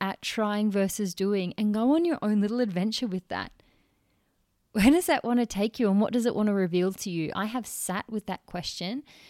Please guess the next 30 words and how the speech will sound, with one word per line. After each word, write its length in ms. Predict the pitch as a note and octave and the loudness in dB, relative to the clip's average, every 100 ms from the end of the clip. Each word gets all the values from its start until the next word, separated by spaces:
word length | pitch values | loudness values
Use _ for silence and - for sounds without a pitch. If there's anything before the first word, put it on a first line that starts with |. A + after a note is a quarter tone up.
| _ - | _ -4
many 320 | F#3 G3+ A3 | 2 4 4
a 40 | |
time 600 | A3 - E3+ F3+ B3 D#4 - | 0 -4 -2 -2 -2 -4 -4
and, 200 | G#3 G#3 | -6 -4
and 160 | G#3+ - | -4 -4
for 80 | |
quite 320 | A#3 - C#4+ C#4+ | -8 -6 -2 -2
an 160 | B3+ - | -2 -2
elongated 720 | G#3+ G#3+ G3+ F#3 F3 F#3 G3 | 0 0 0 -2 -2 -2 -2
amount 300 | G3 F#3+ F#3+ | -2 -2 -4
of 100 | F#3 | -6
time. 400 | - G3 A3+ E4+ D#4+ B3 | -10 -8 -8 -10 -12 -12
Um, 520 | F#3+ F#3 F3+ F3+ G3 | -10 -8 -8 -10 -6
one 160 | G3 G3+ | -4 -4
of 160 | F3+ | -4
my 360 | F#3+ F3 F3 F3 E3+ | -6 -6 -4 -6 -4
very 220 | F3 F3+ | -4 -6
close 400 | - F3+ F3 - | -6 -6 -4 -6
one-to-one 420 | F3 F3+ F3+ F3 | -8 -8 -8 -10
clients 400 | - D#3 F3 G#3+ | -8 -8 -8 -8
who 80 | F#3 | -8
I've 100 | - | -4
been 200 | F3 E3+ | -4 -2
working 340 | E3 - E3+ | -4 -6 -8
with 180 | E3 E3 | -8 -10
for 140 | - | -12
a 40 | D#3+ | -10
very 300 | D#3 D#3+ G#3 | -6 -4 -4
long 220 | A#3 F#3+ | -6 -8
time, 320 | - D3+ E3 | -8 -8 -8